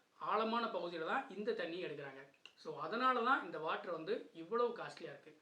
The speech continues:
ஸ்போர்ட்ஸ்மேன்லாம் வந்து பார்த்தீங்க அப்படின்னா, பாடி வந்து இப்போ ரன்னிங் போறாங்க, விளாடுறாங்க அப்படின்னா டீஹைட்ரேட் ஆயிரும்.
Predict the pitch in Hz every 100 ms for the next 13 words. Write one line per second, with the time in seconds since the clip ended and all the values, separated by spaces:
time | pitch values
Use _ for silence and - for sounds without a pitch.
0 | _ _ - - 233 - - 220 196 202
1 | 190 180 170 165 165 165 156 180 180 156
2 | 143 170 226 208 170 180 254 - - _
3 | - 160 165 202 185 170 160 160 160 156
4 | 180 180 170 147 151 202 175 220 220 180
5 | 156 143 139